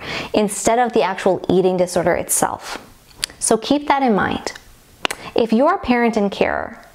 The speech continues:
or care, can you tell me about what is one of the signs of starvation syndrome that you've seen in your child?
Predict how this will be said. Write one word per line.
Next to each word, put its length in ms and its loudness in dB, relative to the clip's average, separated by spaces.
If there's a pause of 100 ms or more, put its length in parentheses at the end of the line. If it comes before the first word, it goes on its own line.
(120)
or 140 4
care, 460 -6 (500)
can 180 4
you 180 2
tell 200 0
me 180 4
about 280 0
what 180 4
is 180 0
one 120 2
of 80 2
the 80 4
signs 340 2
of 100 0
starvation 460 0
syndrome 460 0
that 180 0
you've 380 4
seen 340 2
in 180 0
your 160 2
child? 560 -2